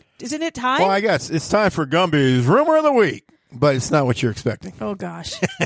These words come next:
Speaker 1: Those scare me.
Speaker 2: <laughs>
Speaker 1: Those really scare me.
Speaker 2: Hey, I, I, I cleaned this up a bit.
Speaker 1: <laughs> Okay.
Speaker 2: <laughs> So,
Speaker 1: Oh, boy.
Speaker 2: uh, well, anyway, um, you know Prince Harry.
Speaker 1: Yes.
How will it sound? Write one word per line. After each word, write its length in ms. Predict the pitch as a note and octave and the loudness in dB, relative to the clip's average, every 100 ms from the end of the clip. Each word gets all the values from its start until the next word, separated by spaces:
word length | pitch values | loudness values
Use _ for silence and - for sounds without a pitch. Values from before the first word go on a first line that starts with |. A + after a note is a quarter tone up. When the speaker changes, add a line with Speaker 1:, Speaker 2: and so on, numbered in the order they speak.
| - | -4
Speaker 1:
Those 140 | - | -6
scare 320 | - - G3 | -4 -6 -6
me. 220 | F#3+ F#3 - | -6 -8 -10
Speaker 2:
<laughs> 80 | - | -10
Speaker 1:
Those 200 | G#3+ F#3+ | -8 -8
really 340 | F#3+ G3 F#3+ F#3+ | -6 -6 -6 -8
scare 300 | - F#3+ F#3+ | -8 -10 -2
me. 200 | C3 A#2 | -2 0
Speaker 2:
Hey, 60 | |
I, 280 | A#2 C#3 E3 - | 0 0 -2 0
I, 420 | D3 F3+ F#3 - _ _ _ _ _ _ _ - | 2 2 0 -2 _ _ _ _ _ _ _ -10
I 120 | B2 | -10
cleaned 320 | - D#3 D3 | -4 -4 -4
this 160 | B2+ A#2 | -4 -2
up 140 | A2 | -2
a 80 | A2 | -2
bit. 220 | G#2 F#2+ _ _ _ _ | -6 -8 _ _ _ _
Speaker 1:
<laughs> 60 | - - D#4+ - - - | -4 -2 -2 -6 -8 -4
Okay. 300 | E3+ A3+ F#3+ | -2 -2 -2
Speaker 2:
<laughs> 0 | |
So, 220 | F#3+ G3+ | -4 -4
Speaker 1:
Oh, 80 | F3 | -6
boy. 180 | E3 F3+ _ - _ _ _ _ _ | -6 -10 _ -20 _ _ _ _ _
Speaker 2:
uh, 440 | - B2 A2+ G#2 F2+ _ _ _ _ | -8 -4 -4 -6 -10 _ _ _ _
well, 100 | C3+ | 0
anyway, 280 | D#3+ D#3 B2+ G#2+ | 2 4 2 -2
um, 440 | A#2+ B2 A2+ G#2+ F#2+ - - - - - - _ _ _ | -4 -2 -2 -2 -6 -12 -18 -20 -20 -20 -20 _ _ _
you 120 | C3 | 0
know 100 | B2+ | 2
Prince 260 | A#2 C3 - | 2 0 0
Harry. 280 | B2 G#2+ F#2+ - _ _ A3 - - | -2 -4 -6 -16 _ _ -20 -20 -10
Speaker 1:
Yes. 420 | - - - | -8 -8 -12